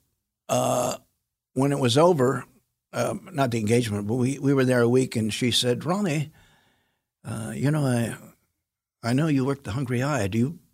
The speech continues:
possibly have any connection with Enrico Paducci, the owner?" And my eyes lit up and said, "Oh, yeah, I do. Could you possibly get me, uh, an engagement with?" I said, "Yes.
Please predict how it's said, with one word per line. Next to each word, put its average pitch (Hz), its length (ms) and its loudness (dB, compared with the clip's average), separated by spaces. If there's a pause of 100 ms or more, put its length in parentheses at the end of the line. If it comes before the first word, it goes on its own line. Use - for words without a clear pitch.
(120)
possibly 165 540 0
have 143 240 -2
any 160 180 -2
connection 151 540 -4
with 120 280 -8
Enrico 131 320 0
Paducci, 127 520 -2
the 120 160 0
owner?" 151 280 -2 (960)
And 110 160 -6
my 113 280 -2
eyes 110 240 -2
lit 113 140 -4
up 127 60 -2
and 120 100 -8
said, 190 80 -4
"Oh, 220 60 2
yeah, 285 180 0
I 131 120 -2
do. 202 340 -6 (380)
Could 107 140 -10
you 123 80 -2
possibly 120 500 -4
get 127 200 -6
me, 139 200 -4
uh, 139 180 -6 (560)
an 113 80 -6
engagement 139 580 -2
with?" 180 220 -10 (1400)
I 117 40 -20
said, 127 220 -8
"Yes. 240 420 -4